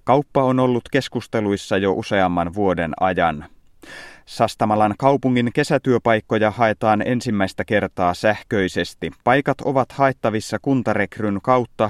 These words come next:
ja kaupungin kotisivuilla on hakuohjeita. Kesätyöasioista lisää paikallismakasiinissa,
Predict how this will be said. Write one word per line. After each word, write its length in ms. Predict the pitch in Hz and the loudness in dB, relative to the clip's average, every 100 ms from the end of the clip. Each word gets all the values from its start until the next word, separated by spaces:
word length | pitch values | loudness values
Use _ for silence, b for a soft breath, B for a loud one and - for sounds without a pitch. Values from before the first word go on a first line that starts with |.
| 113 | -2
ja 80 | 104 | 0
kaupungin 540 | 101 92 110 113 123 123 | 0 0 0 -2 -2 -2
kotisivuilla 720 | 139 131 - 117 110 104 95 | -2 -2 -2 0 0 2 0
on 180 | 104 92 | 0 -2
hakuohjeita. 1000 | 110 107 113 98 92 95 92 85 - 82 B B B B B | -2 -2 0 0 0 0 0 0 -2 -6 B B B B B
Kesätyöasioista 1120 | 120 160 143 143 139 143 139 127 120 - 123 | 0 0 2 2 2 0 2 2 2 0 0
lisää 340 | 123 117 104 | 0 2 0
paikallismakasiinissa, 1300 | 113 107 104 101 95 110 104 101 107 98 95 - 98 | 2 0 0 -2 -2 -2 -2 -2 0 0 -2 -2 -4